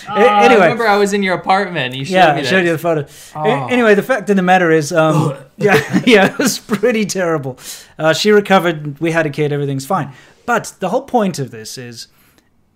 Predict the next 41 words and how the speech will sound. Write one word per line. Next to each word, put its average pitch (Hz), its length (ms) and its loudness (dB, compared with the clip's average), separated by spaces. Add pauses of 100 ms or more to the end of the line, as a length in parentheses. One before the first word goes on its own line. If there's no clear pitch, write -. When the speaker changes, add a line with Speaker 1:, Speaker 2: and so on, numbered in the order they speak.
Speaker 2:
when 208 520 -6
we 185 120 -2
were 175 160 -2
in, 165 220 -4
'cause - 240 -10
obviously 160 300 -6
after 135 200 -12
surgery 127 360 -12
she - 140 -14
has 123 140 -16
to - 80 -20
recover. 113 400 -16
Speaker 1:
Of - 60 -20
course. 156 140 -10
Speaker 2:
And 147 160 -6
a 156 180 -12
couple 165 340 -4
of, 147 140 -4
like, 151 160 -2
a 139 60 -2
day 151 280 -2
or 135 80 -2
two 143 160 -8
before 139 320 -8
the 135 80 -8
surgery 131 360 -10
she 135 140 -12
had 127 120 -12
to 135 60 -14
be 127 160 -16
in 117 100 -16
there 113 300 -18
anyway. 131 320 -10
They 120 100 -18
put - 180 -16
them 120 120 -16
on 113 100 -16
a 104 60 -20
diet 107 320 -18
or 107 40 -20
whatever. 101 300 -20